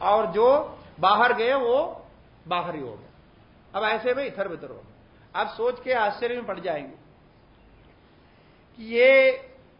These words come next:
जो हम कहते हैं कि ब्रिटिश वाले ये सब आकर के भारत को कब्जे में किया और बहुत साल तक जो है, अ, दो सौ ढाई सौ साल तक जो भी उन्होंने शासन चलाया इत्यादि सब कहते हैं,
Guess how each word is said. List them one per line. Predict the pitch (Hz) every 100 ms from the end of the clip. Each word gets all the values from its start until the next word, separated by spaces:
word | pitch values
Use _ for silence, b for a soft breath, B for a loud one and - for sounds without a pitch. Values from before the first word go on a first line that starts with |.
| -
जो | 175 226 226 220 202 - - _ _ _ _ _ -
हम | 185 226
कहते | 220 220 220
हैं | 262 262
कि | 240
ब्रिटिश | 202 214 214 208
वाले | 220 208 208 208
ये | 202
सब | 208 208
आकर | 196 185 202
के | 190 208 202 202
भारत | 165 202 190 190
को | 196
कब्जे | 190 175 185
में | 185 185
किया | 175 185 190
और | 180 175
बहुत | 170 185
साल | - - 165 170 165
तक | 175 175
जो | 165
है, | 160 170
अ, | 165 - -
दो | 131 131 139 160
सौ | 160 170
ढाई | 165 151
सौ | 156 160
साल | 147 147
तक | 156
जो | 156 143 143
भी | 160
उन्होंने | 156 143 147
शासन | 151 143 139 151
चलाया | 147 143 151
इत्यादि | 156 156 151 147
सब | 151 -
कहते | -
हैं, | - _